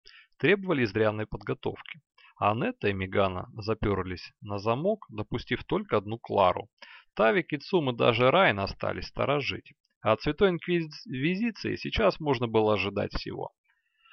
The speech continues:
Подготовка потребовала уйму ритуальной магии,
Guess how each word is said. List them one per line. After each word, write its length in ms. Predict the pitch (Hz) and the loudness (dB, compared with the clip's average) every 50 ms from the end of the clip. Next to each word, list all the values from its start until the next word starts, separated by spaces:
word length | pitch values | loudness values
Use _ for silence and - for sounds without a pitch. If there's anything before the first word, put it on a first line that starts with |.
| - - - - - - - - - - | -20 -20 -20 -20 -20 -20 -20 -20 -12 -4
Подготовка 540 | - 117 117 147 185 - 247 220 - - 190 | -2 -2 2 2 2 4 6 4 4 4 4
потребовала 540 | - 170 170 - 170 175 170 160 165 160 175 | 4 4 4 4 4 4 6 6 6 6 6
уйму 420 | - - 226 233 208 151 117 104 | 6 4 2 2 4 4 4 4
ритуальной 500 | 98 98 98 - 107 101 98 98 98 95 | 4 4 4 4 4 4 4 4 0 -4
магии, 460 | 95 95 92 90 87 - - 87 82 | -2 -2 -2 -2 -2 -4 -8 -14 -14